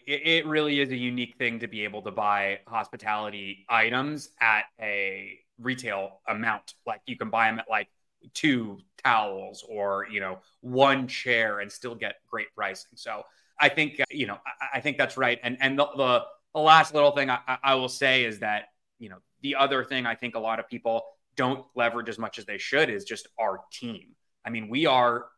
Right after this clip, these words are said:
all Host G P O team members, pretty much, I would say at least, I don't know, half or more, maybe three quarters of us are actively in the space. And so we have a lot of knowledge here.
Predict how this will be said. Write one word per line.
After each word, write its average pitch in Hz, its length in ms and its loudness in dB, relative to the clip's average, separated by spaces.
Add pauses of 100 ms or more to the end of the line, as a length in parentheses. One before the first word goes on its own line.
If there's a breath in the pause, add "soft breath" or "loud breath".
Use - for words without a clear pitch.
(260)
all 147 320 2
Host 139 260 -6
G 127 140 -12
P 117 200 -6
O 113 380 -2 (200)
team 196 180 -4
members, 107 340 -4 (140)
pretty 147 200 -2
much, 98 480 -6
I 104 100 -4
would 107 120 -10
say 110 100 -10
at 98 100 -14
least, - 280 -8 (840)
I 104 80 -6
don't 92 80 -10
know, 87 160 -14 (200)
half 113 380 4
or 104 100 -6
more, 110 420 0
maybe 113 300 -8 (180)
three 117 140 -12
quarters 113 380 -8
of 127 80 -6
us 143 200 -4 (300)
are 160 440 12 (140)
actively 139 680 4
in 127 320 -2
the 104 60 -12
space. - 560 -8 (140)
And 123 220 0
so 127 200 -2
we 127 140 -2
have 139 160 2
a 185 40 2
lot 156 240 4
of 139 120 0
knowledge 131 480 0
here. 135 440 -2